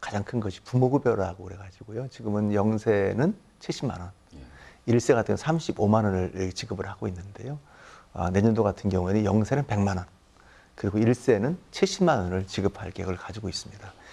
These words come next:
Speaker 1: 이미 예산이 짜여졌다는 말씀을 드리겠고요. 두 번째가 첫 만남 이용권이 있습니다. 아이를 낳게 되면 아이당 그 저희가 이백만 원을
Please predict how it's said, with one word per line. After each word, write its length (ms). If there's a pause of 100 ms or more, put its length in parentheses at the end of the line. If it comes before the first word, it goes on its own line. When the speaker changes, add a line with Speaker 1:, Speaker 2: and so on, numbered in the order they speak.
(120)
Speaker 1:
이미 140
예산이 240
짜여졌다는 440
말씀을 320
드리겠고요. 560
두 100
번째가 540 (500)
첫 160
만남 480
이용권이 420
있습니다. 600 (160)
아이를 320
낳게 280
되면 400 (440)
아이당 600 (800)
그 280
저희가 380
이백만 480
원을 320